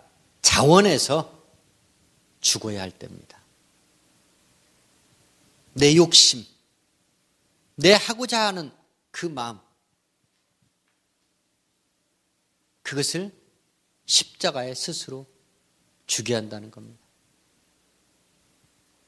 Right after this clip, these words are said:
십자가의 도, 그것이 바로 그리스도의 도입니다.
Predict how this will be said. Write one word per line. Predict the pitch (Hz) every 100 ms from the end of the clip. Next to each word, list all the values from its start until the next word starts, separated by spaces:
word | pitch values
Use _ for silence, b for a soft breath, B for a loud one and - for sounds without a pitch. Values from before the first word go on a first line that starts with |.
| _ _ _ _ _ _ _ _ _ _ _ _ _ _ _ _ _ _ _ _ _ _ _ _ _
십자가의 | - - - - 135 131 123
도, | 120 113 - _ _ _ _ _ _ _ _ _ _
그것이 | - 135 143 127
바로 | 123 113
그리스도의 | - 113 - - 104
도입니다. | - 95 87 85 -